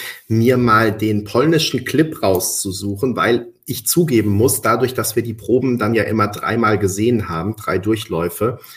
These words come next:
ähm, hab ich mir den YouTube-Clip, Clip jetzt gar nicht mehr angeschaut. Ich hab das Gefühl, dass da ein, also aus euren Kommentaren entnehme ich das, dass da ein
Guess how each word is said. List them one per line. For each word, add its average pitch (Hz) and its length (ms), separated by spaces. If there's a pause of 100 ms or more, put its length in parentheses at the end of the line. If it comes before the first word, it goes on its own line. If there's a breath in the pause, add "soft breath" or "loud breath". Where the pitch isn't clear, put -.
(500 loud breath)
ähm, 104 640 (340)
hab 120 300
ich - 180
mir 123 360
den 107 280
YouTube-Clip, - 880
Clip 127 260
jetzt - 220
gar 101 180
nicht 113 240
mehr 104 560 (200)
angeschaut. - 760 (600 loud breath)
Ich 156 140
hab 180 160
das - 380
Gefühl, 139 680
dass 117 300
da 110 340
ein, 107 280
also 110 200
aus 104 180
euren 110 180
Kommentaren 110 680
entnehme 95 320
ich 87 100
das, 110 240
dass 101 200
da 107 100
ein 101 180